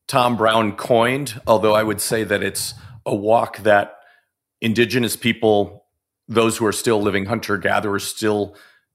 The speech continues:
do. But really, it's a way of making sure that your senses are up,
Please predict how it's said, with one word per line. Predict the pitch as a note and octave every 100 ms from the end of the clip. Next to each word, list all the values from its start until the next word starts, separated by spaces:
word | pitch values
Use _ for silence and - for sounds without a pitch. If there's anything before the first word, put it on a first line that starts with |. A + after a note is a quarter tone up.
| _ G2
do. | G#2+ G#2+ E3 E3+ - _ -
But | C#3+
really, | C#3 F#3 G#3 F3+
it's | -
a | C3+
way | C3 B2
of | - A2 G2+ - - _ _ _ _ _ _ _ _
making | B2 B2+ F#3+
sure | F#3 F3
that | C#3 C#3
your | A2
senses | - A#2+ A#2+ - D#3+ C#3+
are | C3
up, | - G#2+ -